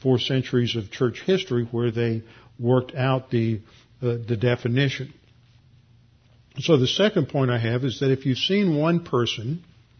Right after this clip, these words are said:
you've seen all three because of this interpenetration of the other members of the Godhead into one another. Uh, one figure on the throne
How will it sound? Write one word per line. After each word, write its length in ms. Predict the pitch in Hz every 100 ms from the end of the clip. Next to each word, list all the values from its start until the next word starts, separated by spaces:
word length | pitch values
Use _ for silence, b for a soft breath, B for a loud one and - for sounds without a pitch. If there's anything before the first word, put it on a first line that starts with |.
| B B B B B
you've 200 | 151 156
seen 440 | - 147 143 143 156
all 240 | 139 131 135
three 380 | 135 127 143 139
because 460 | 123 123 131 120
of 100 | 120
this 260 | 110 113 - -
interpenetration 1080 | 131 127 - 131 123 - 120 113 120 117 B B B B
of 140 | 123
the 160 | 117 127
other 180 | 127 123
members 400 | 120 123 117 107
of 80 | 104
the 60 |
Godhead 600 | 101 127 139 139 127 120
into 380 | 120 135 131 -
one 220 | 117 117
another. 440 | 113 131 131 120 127 B B B B
Uh, 300 | 117 110 117
one 340 | 120 123 139
figure 400 | 135 139 131 131
on 160 | 120 120
the 80 | 110
throne 640 | - 120 123 131 160 185